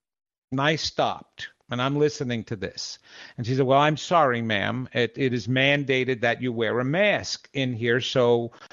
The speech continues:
you know, because that's what the governor said. But it is my right to not wear a mask." And being Vince, I interjected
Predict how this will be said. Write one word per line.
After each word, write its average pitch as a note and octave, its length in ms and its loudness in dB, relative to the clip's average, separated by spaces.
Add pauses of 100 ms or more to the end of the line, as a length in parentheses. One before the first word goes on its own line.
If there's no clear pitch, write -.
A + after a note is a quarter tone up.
(200)
you C3+ 180 0
know, A#2+ 340 0 (160)
because A#2+ 460 -2
that's - 640 -2
what A2+ 380 0
the B2+ 60 0
governor A2+ 420 2
said. F#3 380 4 (260)
But G#3 160 12
it A3 100 10
is A3 240 2
my A3 280 4
right A3+ 800 0 (1500)
to E3+ 120 -4
not E3+ 400 0 (220)
wear C#3+ 360 0
a D#3+ 60 -2
mask." F#3 720 -4 (720)
And G#3+ 460 0 (140)
being G3+ 640 0 (260)
Vince, A#2+ 720 -4 (720)
I D3 400 2 (140)
interjected D#3 1120 0